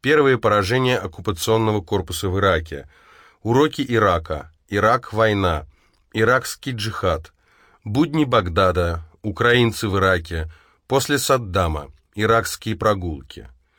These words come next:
Часть четвертая. Но и сам ты с пулями как бог.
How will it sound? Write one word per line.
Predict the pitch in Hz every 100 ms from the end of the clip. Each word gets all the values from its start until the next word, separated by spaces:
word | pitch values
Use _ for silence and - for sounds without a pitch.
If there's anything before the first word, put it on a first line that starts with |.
| _ _ _ _ _ _ _ _
Часть | - 147 143 -
четвертая. | - 92 110 160 156 156 147 135 -
Но | 98 113 127
и | 127
сам | - 156 156
ты | 131
с | 110
пулями | - 135 127 120
как | 113 120 117
бог. | 107 82 -